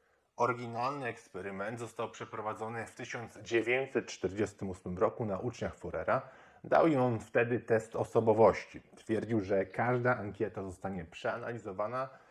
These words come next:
a następnie zwrócona z indywidualną oceną osobowości. Zamiast oceniać każdy test i udzielać już dalej indywidualnej opinii, po prostu podał pewien akapit, który był pełen ogólnych stwierdzeń. Były to po prostu fragmenty różnych horoskopów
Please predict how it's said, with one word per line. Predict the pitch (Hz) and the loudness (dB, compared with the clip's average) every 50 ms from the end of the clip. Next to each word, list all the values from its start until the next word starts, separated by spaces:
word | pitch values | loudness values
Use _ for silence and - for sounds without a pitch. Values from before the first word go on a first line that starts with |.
| - - - | -20 -16 -10
a | - 139 | -6 -4
następnie | 139 135 127 - - 127 117 - - 127 120 120 113 | -2 -4 -4 -4 -6 -10 -10 -8 -8 -6 -4 -4 -4
zwrócona | 101 104 95 113 104 - - 110 107 110 107 107 104 101 - | -6 -8 -12 -12 -12 -8 -6 -6 -4 -2 0 0 0 0 -4
z | - - - | -8 -8 -6
indywidualną | 139 131 113 113 104 95 90 101 101 98 101 107 104 98 | -4 -4 -2 -4 -4 -6 -2 2 2 2 2 2 0 -4
oceną | 90 - - 113 98 90 82 | -4 -2 -2 -2 -2 -2 -4
osobowości. | - - - 80 73 73 71 71 - - - _ _ _ _ _ _ _ _ - - _ _ _ _ _ _ - | -6 -10 -12 -12 -10 -8 -8 -8 -8 -10 -14 _ _ _ _ _ _ _ _ -20 -20 _ _ _ _ _ _ -12
Zamiast | - 82 87 92 95 92 - - _ | -8 -4 -4 -2 -2 -4 -6 -8 _
oceniać | - 110 110 - - - 151 156 135 98 85 - - | -6 -6 -6 0 2 2 2 4 2 -2 -6 -6 -4
każdy | - 87 87 87 85 80 | -2 -2 -2 -2 -4 -10
test | - - 90 - - - _ _ | -8 -6 -6 -6 -6 -10 _ _
i | - 101 - | -20 -20 -20
udzielać | - 101 92 90 92 92 104 101 - - _ - 98 | -18 -18 -16 -14 -10 -8 -8 -8 -10 -12 _ -20 -18
już | 98 95 92 90 | -18 -18 -16 -14
dalej | 104 107 107 107 107 107 | -12 -12 -12 -12 -14 -14
indywidualnej | 110 110 104 101 101 98 98 98 95 95 95 90 | -16 -16 -16 -18 -18 -18 -18 -18 -16 -16 -18 -18
opinii, | 80 - - 90 104 127 151 165 165 _ _ _ _ _ _ | -20 -20 -18 -18 -16 -14 -16 -16 -18 _ _ _ _ _ _
po | - 180 | -10 -10
prostu | 175 - 151 151 147 139 - - - 131 | -8 -8 -6 -6 -6 -8 -10 -14 -14 -14
podał | - - 107 107 107 104 104 104 101 - _ _ _ _ _ _ _ _ _ _ _ _ _ | -12 -14 -12 -8 -6 -6 -6 -6 -8 -12 _ _ _ _ _ _ _ _ _ _ _ _ _
pewien | - 117 104 101 101 98 - - | -2 0 0 0 -2 -6 -8 -6
akapit, | - 131 127 117 - 127 120 117 - - 117 110 - - - | -2 -2 0 4 4 4 4 4 2 -2 -8 -8 -10 -14 -20
który | _ - 107 101 92 | _ -10 -8 -6 -6
był | 101 101 92 | -6 -6 -6
pełen | 95 - 123 110 110 110 113 107 - - | -4 -2 -2 0 0 -2 -4 -6 -6 -4
ogólnych | - 123 117 123 143 147 143 135 110 - | -2 0 2 2 2 4 4 2 0 -2
stwierdzeń. | - - - - - 110 107 98 85 - 85 80 80 98 | -4 -12 -14 -2 2 2 2 2 0 -4 -12 -14 -12 -8
Były | 113 120 117 | -6 -4 -4
to | 135 127 | -4 -4
po | 131 123 | -4 -4
prostu | - - 127 117 - - 120 | -4 -2 -4 -4 -4 -8 -10
fragmenty | - - 131 113 107 117 117 117 117 - 120 | -6 -4 -4 -4 -2 -4 -6 -6 -4 -4 -4
różnych | 110 104 104 110 104 104 | -4 -4 -4 -6 -8 -6
horoskopów | - - 110 104 - - - 120 117 - 123 113 - | -4 -4 -4 -4 -6 -4 -2 -2 0 0 0 -2 -4